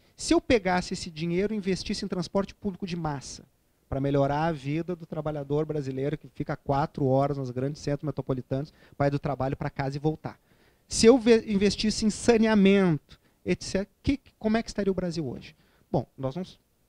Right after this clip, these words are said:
estaríamos crescendo cinco, sete, ou nós estaríamos crescendo dois, três, mas estaríamos crescendo, teria emprego.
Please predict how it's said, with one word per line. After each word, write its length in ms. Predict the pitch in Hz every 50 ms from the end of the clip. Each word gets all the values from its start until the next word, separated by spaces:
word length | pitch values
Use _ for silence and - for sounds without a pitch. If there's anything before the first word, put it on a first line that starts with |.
| _ _
estaríamos 340 | - 156 151 175 208 - -
crescendo 400 | 190 160 151 - 180 175 165 156
cinco, 480 | - - - 160 151 170 - - -
sete, 360 | - - 139 135 147 - -
ou 60 | 156 151
nós 120 | 135 -
estaríamos 180 | - 135 131 -
crescendo 280 | 151 - - 156 180
dois, 240 | - 156 160 180 180 -
três, 180 | - 151 160 - _ - -
mas 120 | 160 151
estaríamos 280 | - 156 143 143 151 -
crescendo, 380 | - 226 220 - - 208 190
teria 180 | - 123 - 147
emprego. 340 | 175 - 165 160 175 175